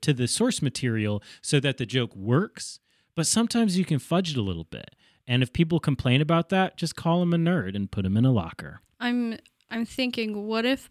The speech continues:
Speaker 2: Barbie misheard the word fascist as fast-ish? <laughs>
Speaker 1: Yeah, okay.
Speaker 2: She's not fast-ish.
Speaker 1: She's
Speaker 2: She, 'cause she,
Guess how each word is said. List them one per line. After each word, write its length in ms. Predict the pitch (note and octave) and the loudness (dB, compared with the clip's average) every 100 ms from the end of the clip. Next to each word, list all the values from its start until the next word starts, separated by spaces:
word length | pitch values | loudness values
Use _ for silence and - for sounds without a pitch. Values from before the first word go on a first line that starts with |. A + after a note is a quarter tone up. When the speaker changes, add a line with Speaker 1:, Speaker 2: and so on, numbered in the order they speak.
| _ | _
Speaker 2:
Barbie 400 | G#3+ G#3 G#3+ G#3 | -4 -4 -2 -2
misheard 960 | G3 G3 G#3+ - - B3 - G#3 G3+ | -2 -4 -4 -6 -10 -14 -14 -8 -8
the 100 | G3+ F#3 | -6 -6
word 380 | F3+ F3+ F3 | -4 -4 -4
fascist 960 | E3+ - F3 E3+ F3 - - F#3+ - - _ | -8 -12 -6 -6 -6 -10 -10 -12 -14 -16 _
as 280 | - F3 F3+ | -12 -10 -12
fast-ish? 1400 | - _ F3+ F3+ F#3 - - - F#3+ - - - - - _ | -16 _ -8 -8 -8 -14 -16 -14 -10 -10 -10 -10 -10 -12 _
<laughs> 960 | _ _ - _ _ _ _ _ C#3 - - - _ _ - _ _ _ _ _ _ _ _ - - - _ _ - C#3 | _ _ -20 _ _ _ _ _ -10 -10 -12 -20 _ _ -20 _ _ _ _ _ _ _ _ -20 -20 -20 _ _ -10 2
Speaker 1:
Yeah, 480 | D3+ D3+ F3 B3 A3 D#3+ | 4 6 6 4 2 0
okay. 460 | D3+ C3 C#3+ F#3+ F#3 | 2 4 6 4 2
Speaker 2:
She's 260 | G#3+ G#3 | -6 -2
not 240 | G#3+ A3 F3+ | 0 0 -2
fast-ish. 840 | - F#3+ F#3 - G3+ G3+ - - _ | -10 -10 -12 -14 -12 -12 -14 -20 _
Speaker 1:
She's 440 | _ - C3+ F#2+ - _ _ _ | _ 2 2 2 -10 _ _ _
Speaker 2:
She, 480 | - - A#3 C4 C4 - | -20 -16 -16 -14 -18 -8
'cause 180 | A3 G#3+ | -6 -4
she, 220 | A3+ | -4